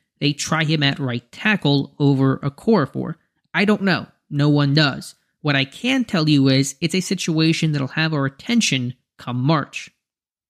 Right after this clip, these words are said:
Be sure to follow us at steelers depot dot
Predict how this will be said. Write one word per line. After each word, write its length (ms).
Be 160
sure 200
to 40
follow 360
us 100
at 120
steelers 580
depot 580
dot 500